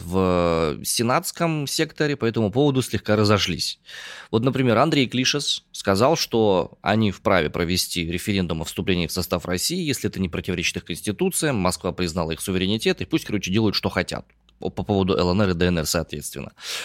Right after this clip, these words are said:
А вот глава Комитета Госдумы по делам С Н Г Леонид Калашников сказал несколько другую вещь, противоположную позицию у него. Он не считает, что это в принципе целесообразно, потому что недавно республики были в составе Украины, пусть даже и по Минским соглашениям,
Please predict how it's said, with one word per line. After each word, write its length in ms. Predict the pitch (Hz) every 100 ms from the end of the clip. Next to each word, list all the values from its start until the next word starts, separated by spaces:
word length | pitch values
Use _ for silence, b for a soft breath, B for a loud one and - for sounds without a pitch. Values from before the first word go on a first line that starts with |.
| B B
А 120 | 110
вот 160 | 127 131
глава 440 | 127 143 165 160
Комитета 420 | 135 135 127 147
Госдумы 500 | 120 135 117 151 143
по 100 | 117
делам 280 | 120 131 127
С 120 | 123
Н 140 | 131 135
Г 140 | 131
Леонид 280 | 127 127 135
Калашников 640 | - 131 254 - 143 90
сказал 300 | - 113 180
несколько 320 | 220 - 196
другую 440 | 208 220 143 104 80
вещь, 260 | 76 78
противоположную 800 | - 107 156 - 185 113 85 85
позицию 480 | 78 82 80 - 78
у 40 | 76
него. 300 | 76 64 - B B B B -
Он 280 | 170 185
не 100 | 175
считает, 560 | 160 - 180 160 120 92
что 140 | -
это 140 | 101 101
в 100 | -
принципе 400 | 135 113 - -
целесообразно, 840 | - 98 - 104 101 127 196 254
потому 260 | 240 - 110
что 160 | - 107
недавно 360 | 110 107 90
республики 500 | 90 92 110 92 -
были 160 | 98 95
в 80 | -
составе 340 | 98 104 90
Украины, 540 | 90 - 92 123 170
пусть 180 | 127 120
даже 220 | 107 98
и 40 | 92
по 180 | - 104
Минским 400 | 95 87 - 82
соглашениям, 840 | 92 85 78 - 92 143 165 170